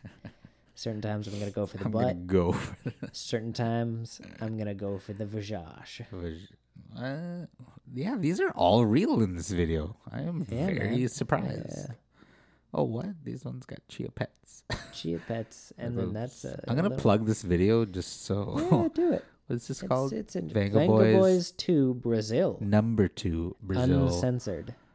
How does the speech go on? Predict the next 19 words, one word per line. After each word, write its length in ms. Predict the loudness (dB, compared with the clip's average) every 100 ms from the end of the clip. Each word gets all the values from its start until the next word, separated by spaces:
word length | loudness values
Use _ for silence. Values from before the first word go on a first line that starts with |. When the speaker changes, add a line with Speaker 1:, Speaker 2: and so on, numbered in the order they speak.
| _ _ _ -12
Speaker 1:
Uncensored. 880 | -12 -8 -8 -8 -10 -10 -10 -14 -18 _ -2
Um, 600 | 4 6 6 2 -4 -6
so 180 | 0 4
I 80 | 6
walked 300 | 4 0 0
home 300 | 0 2 0
<laughs> 140 | -6 -6
from 440 | 0 0 0 -6
Blarney 460 | -4 0 0 2 0
Stone. 640 | 0 -6 -8 -6 -8 -8 -14 _ _ -14 -14 -10
Speaker 2:
Yeah. 300 | -6 0 2
Speaker 1:
I 20 | 4
had 60 | 4
to 60 |
finish 260 | 2 2 0
this. 360 | -2 -2 -6
Uh, 440 | -2 0 0 -2 -4 -8 -8
Speaker 2:
The 120 | -8
whole 400 | -6 -6 -4 -6